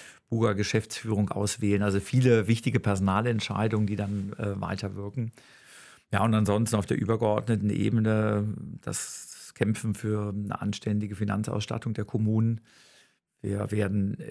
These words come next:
im nächsten Jahr hoffentlich einen Doppelhaushalt verabschieden können, der uns nicht ins Haushaltssicherungskonzept führt und damit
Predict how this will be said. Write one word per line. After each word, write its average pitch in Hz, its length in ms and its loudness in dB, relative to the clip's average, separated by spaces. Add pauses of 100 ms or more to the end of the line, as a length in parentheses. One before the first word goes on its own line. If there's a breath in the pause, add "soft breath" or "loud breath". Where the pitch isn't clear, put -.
im 107 140 4
nächsten 107 360 4
Jahr 101 480 2 (320)
hoffentlich 104 440 0
einen 98 180 6
Doppelhaushalt 113 920 2
verabschieden - 840 -4
können, 113 340 2
der 104 140 0
uns - 160 -2
nicht 107 100 4
ins 98 140 2
Haushaltssicherungskonzept 110 1120 0
führt 113 300 0
und 98 80 0
damit 98 340 2